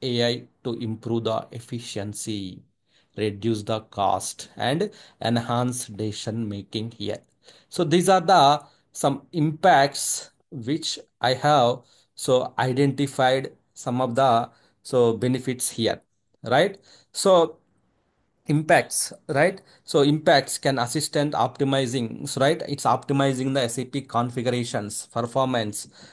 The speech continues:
right? Predictive analysis, benefits also we have, right? And also we have the challenges, and also we have the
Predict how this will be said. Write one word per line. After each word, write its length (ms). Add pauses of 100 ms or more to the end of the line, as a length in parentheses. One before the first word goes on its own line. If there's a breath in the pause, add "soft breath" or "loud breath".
(120)
right? 260 (220 loud breath)
Predictive 440
analysis, 640
benefits 640
also 260
we 200
have, 280 (120)
right? 380 (260 loud breath)
And 120
also 300
we 100
have 160
the 80
challenges, 720 (300 soft breath)
and 120
also 360
we 140
have 200
the 320